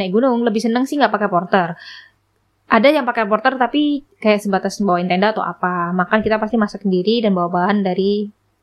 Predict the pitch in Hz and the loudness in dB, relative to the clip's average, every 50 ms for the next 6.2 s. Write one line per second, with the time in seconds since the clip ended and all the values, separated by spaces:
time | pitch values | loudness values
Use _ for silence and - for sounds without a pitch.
0 | _ 202 180 180 185 180 175 180 180 180 180 185 180 180 180 180 180 185 190 185 | _ -10 -8 -6 -4 -4 -2 -2 -2 -2 -2 -2 -2 -2 0 2 2 2 2 2
1 | 180 175 180 180 - _ _ _ _ _ _ _ _ _ _ _ _ - 208 170 | 0 0 -4 -4 -8 _ _ _ _ _ _ _ _ _ _ _ _ 0 0 0
2 | - - - - - - _ _ - 240 240 240 240 240 233 233 233 240 247 254 | -2 -4 -18 -20 -20 -20 _ _ 4 4 4 4 4 2 0 0 2 2 2 2
3 | 247 247 247 247 247 240 240 240 240 233 233 - 240 240 233 226 214 214 196 - | 2 2 2 2 2 2 2 2 0 0 -2 -2 0 0 0 0 0 0 -2 -2
4 | - 175 156 156 165 165 190 240 269 269 247 - 226 220 220 220 233 240 262 330 | -4 -10 -10 -8 -2 0 2 2 2 2 0 0 0 0 2 2 0 0 0 0
5 | 330 320 262 254 285 285 285 269 262 294 339 359 349 330 330 339 330 311 294 302 | 0 2 2 0 2 0 0 0 2 2 0 0 0 2 4 4 4 4 4 0
6 | 294 247 208 202 | 0 -2 -2 -2